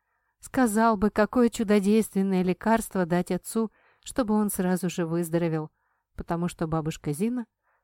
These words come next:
умерла еще прошлым летом. Дед Вася на два года раньше нее. Мы же с папой никогда не болели, ну вот совсем. И эпидемия гриппа,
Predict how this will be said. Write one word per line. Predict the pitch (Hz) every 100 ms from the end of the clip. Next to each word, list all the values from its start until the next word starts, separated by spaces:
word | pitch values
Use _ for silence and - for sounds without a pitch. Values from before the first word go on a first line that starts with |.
| -
умерла | 247 190 180 185
еще | 185 180
прошлым | - 160 165 170 160
летом. | 170 175 160 180 _ _ _
Дед | - 202 233 214
Вася | 226 262 - 196 _ _ -
на | 233
два | 226 285
года | 220 226 202
раньше | 190 - 196
нее. | 190 175 160 160 _ _ _ _ _ _
Мы | 190 226 285
же | 240
с | -
папой | - 220 - 190 180
никогда | 190 254 277 254 226 254
не | 247
болели, | 220 208 208 208 165 151 _ _ -
ну | 349
вот | 339 330
совсем. | 339 - - 226 175 156 _ _ _ _ _ -
И | 247 -
эпидемия | 226 220 185 202 190 180
гриппа, | 175 190 254 247 208 180